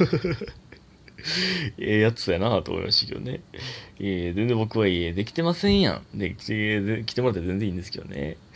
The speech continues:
みんな可愛かったですね。うん。ほのぼのとした <laughs> 空間がすごく流れておりました。えー、えー、それでですね、今日はあのー、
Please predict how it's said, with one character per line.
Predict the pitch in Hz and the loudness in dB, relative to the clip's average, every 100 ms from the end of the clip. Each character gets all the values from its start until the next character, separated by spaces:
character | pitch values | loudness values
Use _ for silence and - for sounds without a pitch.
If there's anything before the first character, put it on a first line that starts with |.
| - - - - | -12 -12 -14 -8
み | 95 | -4
ん | 87 | -4
な | 82 | -2
可 | 101 | 0
愛 | 113 | 0
か | 117 | 0
っ | |
た | - - | -4 -8
で | |
す | - - | -10 -8
ね。 | 127 143 - | -6 -6 -8
う | |
ん。 | 90 92 190 - - - - - - - - | -10 -10 -10 -14 -16 -16 -16 -16 -18 -18 -6
ほ | 143 | 4
の | 147 | 4
ぼ | 143 | 6
の | 120 92 | 4 4
と | - - | 0 2
し | - - | 2 2
た | - - 170 180 | -2 -4 -6 -4
<laughs> | 147 - | -4 -4
空 | - 113 | 0 4
間 | 101 98 | 4 4
が | 92 87 | 2 0
す | 113 - | -2 0
ご | 113 | 0
く | - 104 | 0 -4
流 | 92 | -6
れ | 87 85 | -4 -6
て | - | -8
お | |
り | 113 | -10
ま | 110 | -8
し | - | -8
た。 | - - - - - - - - | -10 -18 -20 -20 -20 -20 -20 -16
え | 95 - 110 - - - 98 | -14 -12 -14 -14 -12 -12 -4
ー、 | - 120 120 120 | 4 8 10 8
え | |
ー、 | |
そ | 113 | 6
れ | 120 | 4
で | 117 | 2
で | 95 | 0
す | - | -4
ね、 | 92 104 | -2 4
今 | 113 113 | 6 8
日 | |
は | 101 92 | 8 6
あ | |
の | 90 | 2
ー、 | 90 | 2